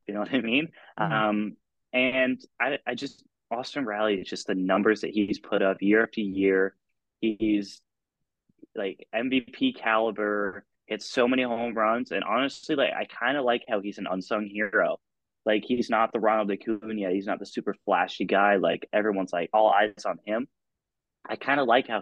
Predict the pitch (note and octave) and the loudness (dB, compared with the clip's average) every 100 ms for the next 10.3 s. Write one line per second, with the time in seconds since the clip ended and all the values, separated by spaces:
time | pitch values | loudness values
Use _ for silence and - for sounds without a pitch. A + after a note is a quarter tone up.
0 | G2+ G#2 - E2+ G2 G2 A2 G2 F#2+ A2+ | -6 -18 -6 -2 -2 -4 -6 -4 0 0
1 | G#2 F#2+ E2 F#2+ G2+ - G2 G#2 G2 - | 2 2 0 -2 -4 -2 -4 -6 -8 -10
2 | _ _ _ - - - B2 G#2+ - A2 | _ _ _ -20 -8 -2 0 0 2 6
3 | A2+ G2 E2 - G2 F#2+ G2+ - F#2+ F#2 | 6 4 -2 -2 -2 0 -4 -6 -6 -2
4 | F#2+ F#2+ F2 E2+ F2+ A2+ - E2+ G2 - | 0 -2 -4 -4 -4 -4 -6 -6 -6 -10
5 | _ _ _ _ _ _ _ _ _ - | _ _ _ _ _ _ _ _ _ -4
6 | D#3+ C#3+ - _ _ _ - F#3 E3+ F3 | 0 0 -4 _ _ _ 4 4 4 2
7 | E3+ C#3 C3+ C#3+ D#3+ D3 C#3 C#3 C#3 - | 2 0 -2 0 0 0 -2 -6 -6 -14
8 | - _ _ - C3+ C3+ D3 C#3 A2+ C3+ | -20 _ _ -12 -8 0 2 2 2 2
9 | C3 C3+ - D#3+ G3 F#3 - E3 - D#3+ | 2 0 -2 -2 2 2 0 -8 -2 0
10 | D3 C#3 - | 0 -4 -10